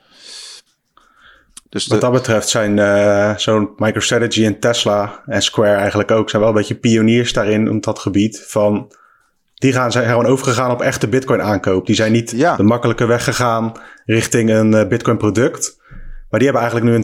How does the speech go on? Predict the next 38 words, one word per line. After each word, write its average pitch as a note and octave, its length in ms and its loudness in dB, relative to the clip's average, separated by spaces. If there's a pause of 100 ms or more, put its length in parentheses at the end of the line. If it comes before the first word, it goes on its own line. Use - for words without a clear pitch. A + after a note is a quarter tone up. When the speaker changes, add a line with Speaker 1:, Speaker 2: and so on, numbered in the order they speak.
Speaker 2:
draaiboek B2 320 0
staan G#2 300 0
van B2 120 2
hoe A2+ 80 2
zij A2 160 0
gewoon G#2+ 220 0
echte A2 220 -2
Bitcoin B2 320 0
kunnen G2 220 0
kopen. F#2+ 460 0 (280)
Dus G#2 100 -2
ik A2+ 80 -2
vraag C#3 180 -2
me B2+ 100 2
ook D3+ 140 0
wel D#3+ 120 2
eens D3 140 0
af C#3+ 220 0
van, C3 400 -2 (440)
oké, G#2 280 -2
we G2 60 -2
s-, - 100 0
we A#2+ 260 2
skippen G#2+ 400 0
tien A2 200 2
jaar F#2 240 2
of - 100 -4
vijf G#2+ 300 -2
jaar. F2 340 -2
Misschien G#2 220 -2
is G2 80 0
dat - 220 -6
tien G#2 120 2
jaar G2+ 100 2
een F#2 60 -2
beetje G2 180 0
te G2+ 100 -4
ver. G#2 360 -2